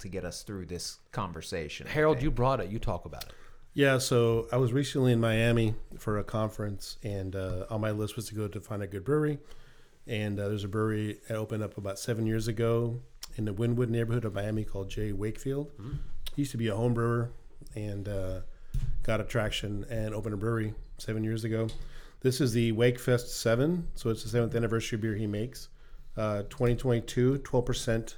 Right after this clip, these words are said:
Speaker 3: maple bourbon barrel-aged stout with bananas, pistachio, and vanilla.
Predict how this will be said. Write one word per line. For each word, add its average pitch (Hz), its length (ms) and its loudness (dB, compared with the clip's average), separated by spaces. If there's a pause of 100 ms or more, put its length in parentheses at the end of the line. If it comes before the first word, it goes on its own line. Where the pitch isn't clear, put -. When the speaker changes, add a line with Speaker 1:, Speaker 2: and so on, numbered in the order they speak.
Speaker 3:
maple 113 320 -2
bourbon 113 360 2
barrel-aged 107 720 0 (340)
stout 113 420 -2
with 107 160 -8
bananas, 110 500 -2
pistachio, 101 680 -8
and 98 160 -6
vanilla. 85 380 -8